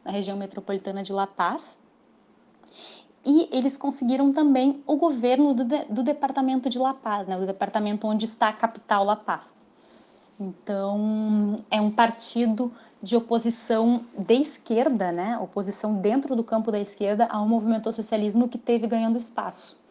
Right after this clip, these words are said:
E é um partido com conteúdo político que tem algumas similaridades ao movimento ao socialismo. Por exemplo, ah, o debate sobre as populações originárias é muito central nesse partido, né?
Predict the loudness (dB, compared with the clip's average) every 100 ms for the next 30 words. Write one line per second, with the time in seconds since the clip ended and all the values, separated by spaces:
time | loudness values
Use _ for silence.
0 | -20 -20 -20 -20 -4 0 0 0 -2 -2
1 | -8 -2 0 0 0 0 0 -2 -2 -2
2 | 0 -2 -2 0 0 -4 -8 -4 -6 -4
3 | -2 0 2 0 0 -4 -2 -2 -2 0
4 | 0 0 2 4 2 2 -2 0 -2 0
5 | -2 0 -2 -6 -12 -20 -20 -20 _ 0
6 | 0 0 -2 -4 -4 -8 -10 _ _ _
7 | _ _ _ _ 0 2 0 -2 0 2
8 | 2 2 2 0 -4 -4 -4 -4 -4 -4
9 | -4 -6 -8 -4 -4 -4 -4 -4 -4 -4
10 | -2 -2 0 2 4 4 2 -2 -2 0
11 | -2 0 -4 -4 -4 -4 -10 -12 -12 -8
12 | -8